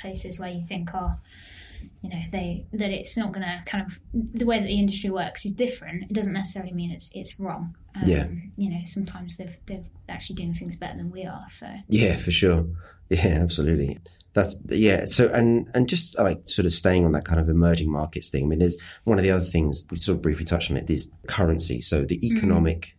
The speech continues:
Speaker 2: differences. So when you're looking at deals and you're kind of thinking about, "Okay, right, my responsibility is to my, my labels and my artists and the people that I represent,"
Speaker 1: Yeah.
Speaker 2: right? And so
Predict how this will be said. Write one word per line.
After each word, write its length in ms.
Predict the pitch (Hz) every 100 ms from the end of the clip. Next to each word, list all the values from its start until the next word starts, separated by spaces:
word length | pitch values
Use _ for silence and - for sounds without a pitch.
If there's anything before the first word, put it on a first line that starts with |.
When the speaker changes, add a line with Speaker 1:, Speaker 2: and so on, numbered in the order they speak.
| -
Speaker 2:
differences. 580 | 85 - 85 69 64
So 80 | -
when 140 | 87 120
you're 140 | 104
looking 280 | 101 98 85
at 120 | 82
deals 580 | 90 85 58 - - - _ - _ -
and 140 | 80
you're 180 | 80 78
kind 220 | 78 82
of 180 | 76 67 - _ -
thinking 440 | - 98 87 85 76
about, 460 | 78 73 69 - - -
"Okay, 200 | 85 69
right, 320 | 76 71 - _ _ -
my 180 | 95
responsibility 720 | 92 82 87 73 80 71 - 71
is 80 |
to 140 | - 76
my, 240 | 71 69
my 180 | 69 65
labels 360 | 73 95 90 80
and 60 |
my 100 | 69
artists 440 | 80 80 82 76 -
and 80 | 65
the 60 |
people 240 | - 76 65
that 80 |
I 40 | 62
represent," 500 | 64 - - 58 -
Speaker 1:
Yeah. 160 | -
Speaker 2:
right? 100 | 67 -
And 120 | -
so 300 | - 76 67